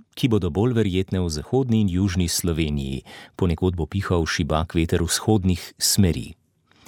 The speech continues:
K temperaturam ob deseti uri na Kredarici, ki je v oblakih in kjer je ploha dežja s snegom, ena stopinja, piha jugovzhodnik v sunkih do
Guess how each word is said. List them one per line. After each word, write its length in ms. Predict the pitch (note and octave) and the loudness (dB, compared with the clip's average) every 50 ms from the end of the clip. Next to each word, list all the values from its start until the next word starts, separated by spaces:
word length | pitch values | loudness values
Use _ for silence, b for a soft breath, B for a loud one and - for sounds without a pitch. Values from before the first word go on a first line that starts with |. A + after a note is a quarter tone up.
| B B B B B B B B B B | B B B B B B B B B B
K 80 | - - | -2 2
temperaturam 640 | C#3 B2+ A2 A#2 A2 G2+ - D#3 F3 F3+ E3 C3+ | 2 4 4 4 4 4 2 2 2 4 4 4
ob 160 | G2+ E2+ D2 D2 | 2 2 0 -2
deseti 520 | E2+ E2 - - A2 G#2 G#2 - - F#2 | -2 -2 0 2 2 0 0 -2 -4 -2
uri 360 | F#2 A2+ B2+ B2+ C3 B2+ B2 A2+ | 0 0 2 2 2 2 2 2
na 200 | F#2+ F2+ F2 E2+ | 2 0 -2 -4
Kredarici, 1080 | _ - - B2 C3 C#3+ D#3+ D#3 D#3 C#3 C3+ C3+ B2+ - - - B2 B2 A#2+ B2 A#2 A2+ _ _ _ - | _ -6 -4 -2 0 0 0 2 0 0 0 0 -2 -4 -4 -2 0 2 2 0 0 -4 _ _ _ -14
ki 160 | - - G2+ F#2 | -2 0 0 2
je 140 | E2+ D#2+ D#2 | 2 0 -2
v 100 | D#2 D#2 | -2 -2
oblakih 640 | D2+ C#2+ D#2+ F2 F#2+ G#2 A2+ A2+ - A#2 G#2 - - | -4 -2 0 0 0 0 0 -2 -2 -4 -4 -2 -2
in 140 | F2 D#2+ - | -2 -2 -2
kjer 180 | - - D#2 | -4 -6 -6
je 40 | C#2+ | -6
ploha 520 | - - - F#2 F#2 F#2 F2+ - - F#2+ E2 | -8 -2 0 2 2 0 0 0 -2 -2 -2
dežja 360 | D#2 D2 D2 D#2 E2 D#2 D2+ | -2 -4 -4 -4 -4 -4 -2
s 180 | - - - | -2 -2 0
snegom, 420 | - A#2+ D3 E3 C#3+ B2+ A2+ A2 G#2 - _ - | 0 2 2 2 4 4 2 2 0 -2 _ -2
ena 340 | G#2 G#2+ A#2+ B2+ C3 B2+ | -2 0 0 0 0 -2
stopinja, 720 | A#2+ - - - C#3 B2+ - - B2+ A2+ E2+ D#2 D2+ C2+ - | -2 -2 0 0 0 0 2 2 2 2 2 2 -2 -4 -4
piha 280 | - G#2 F#2 - F#2 E2 | -4 -4 -4 -2 -2 -2
jugovzhodnik 800 | F2 F2+ F2 F2+ D#2 D2 - - - - D3+ C#3+ A#2+ A#2 - - B B B B B B B | -2 0 0 -2 -2 -2 -6 -4 0 0 0 4 4 2 2 0 B B B B B B B
v 100 | A#2 A2+ | -2 0
sunkih 460 | - - G2+ F#2+ - - F2+ D#2 D#2+ | 2 2 0 0 0 -4 -6 -4 -2
do 220 | F#2 F2 F2 F2 | -2 -2 -2 -4